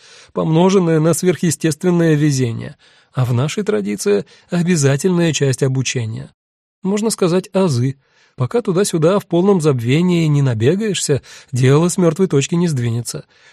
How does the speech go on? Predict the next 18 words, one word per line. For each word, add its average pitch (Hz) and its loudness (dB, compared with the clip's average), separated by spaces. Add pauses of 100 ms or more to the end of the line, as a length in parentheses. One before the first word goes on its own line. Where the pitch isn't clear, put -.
(160)
Некого 196 0
дальше 127 -2
учить. 120 -8 (540)
Ясно 185 -2
теперь, 165 0
почему 135 2
приняла 135 2
тебя 127 0 (220)
за 135 0
кого-то 131 -2
из 131 0
наших. 123 -8 (360)
Ты 214 0
идёшь 190 -2
примерно 170 2
тем 147 2
же 127 2
путём». 143 -4